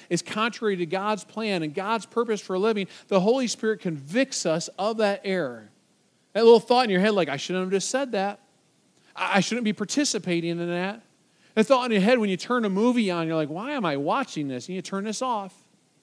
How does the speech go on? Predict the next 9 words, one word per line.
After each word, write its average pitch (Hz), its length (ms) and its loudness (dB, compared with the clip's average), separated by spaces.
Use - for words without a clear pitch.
That's 233 180 -2
the 254 60 0
Holy 294 200 2
Spirit 285 360 0
doing 254 140 -2
his 226 100 -4
work 254 200 0
of 233 80 -6
conviction. 220 520 -2